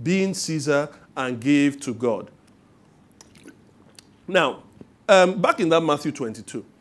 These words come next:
when these people were discussing with Jesus, now Jesus was what you call an itinerant preacher, and this time he didn't live in Jerusalem, he lived in Galilee, but now he's made his journey all the way to Jerusalem,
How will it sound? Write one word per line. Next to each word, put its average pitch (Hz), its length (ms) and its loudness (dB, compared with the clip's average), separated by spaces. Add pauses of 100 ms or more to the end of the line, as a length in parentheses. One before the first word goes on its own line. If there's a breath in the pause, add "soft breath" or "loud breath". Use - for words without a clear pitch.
(360 loud breath)
when 185 160 2
these 381 160 6
people 214 340 0
were 139 120 6
discussing 147 540 -2
with 113 120 -4
Jesus, 123 440 -4
now 170 120 0
Jesus 208 260 -2
was 156 120 2
what 175 120 2
you 156 60 0
call 147 200 2
an 120 80 0
itinerant 139 560 -4
preacher, 120 360 -10
and 131 160 -6
this 247 140 0
time 135 220 -6
he 143 80 -6
didn't 214 280 2
live 156 160 2
in 117 120 0
Jerusalem, 113 560 -6
he 113 40 -6
lived 139 220 -6
in 110 120 -6
Galilee, 104 400 -6 (280 loud breath)
but 120 100 -10
now 160 160 -6
he's 139 200 -6
made 190 260 0
his 147 140 -6
journey 160 260 -4
all 151 160 0
the 123 100 -8
way 131 140 -4
to 120 140 -12
Jerusalem, 117 560 -6